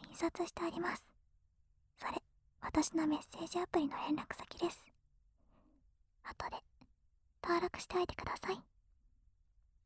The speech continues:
もしまた、平木にお兄様が来てくれるときは、こっちにも連絡くれますか？<laughs> そしたら、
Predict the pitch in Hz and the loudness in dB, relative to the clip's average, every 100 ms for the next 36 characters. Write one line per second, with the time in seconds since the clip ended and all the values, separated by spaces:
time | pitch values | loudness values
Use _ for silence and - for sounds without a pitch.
0 | _ _ _ - - - 311 - - - | _ _ _ -6 -2 4 4 4 -2 -4
1 | - - - - - - - _ - 294 | -14 -18 -18 -20 -20 -20 -20 _ 2 4
2 | 302 311 302 302 302 330 - 285 - - | 6 8 8 8 8 6 8 8 6 0
3 | - 311 - - 302 - 330 - - - | -4 -2 -2 -4 -4 0 0 2 0 0
4 | _ _ _ _ _ - 311 - - 330 | _ _ _ _ _ 4 4 4 8 12
5 | 285 262 277 294 - - 311 330 - - | 12 12 10 10 2 -2 0 0 -2 0
6 | 339 359 - _ _ - _ _ _ - | 2 2 -6 _ _ -20 _ _ _ -10
7 | - - - - - - - - - - | -10 -20 -2 2 4 2 -2 -4 -2 0
8 | - 349 339 | 4 8 8